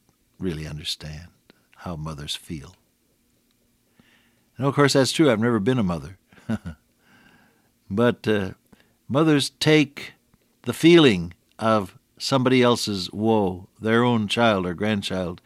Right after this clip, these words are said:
or loved one. They take on them the feeling of somebody else's woe because they've gone through it. Isn't it true? Jesus, your blessed Lord, can feel how you feel.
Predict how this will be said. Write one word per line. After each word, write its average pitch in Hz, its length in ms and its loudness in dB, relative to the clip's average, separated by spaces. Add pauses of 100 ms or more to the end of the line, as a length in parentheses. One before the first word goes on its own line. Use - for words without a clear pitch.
(320)
or 95 140 -4
loved 104 240 0
one. 90 240 -4 (540)
They 113 160 -2
take 160 360 0
on 127 300 2
them 123 280 4
the 110 100 2
feeling 139 480 6
of 92 120 -4
somebody 117 360 0
else's 101 280 -2
woe 104 280 0
because 90 320 -8
they've 90 180 -6
gone 85 240 -12
through 92 280 -14
it. 87 80 -18 (960)
Isn't 117 180 0
it 104 80 -6
true? 135 300 0 (1160)
Jesus, 101 500 4
your 110 120 0
blessed 98 420 -4
Lord, 85 400 -4
can - 160 -10
feel 85 680 -4 (1700)
how 107 120 -2
you 90 180 0
feel. 80 340 -12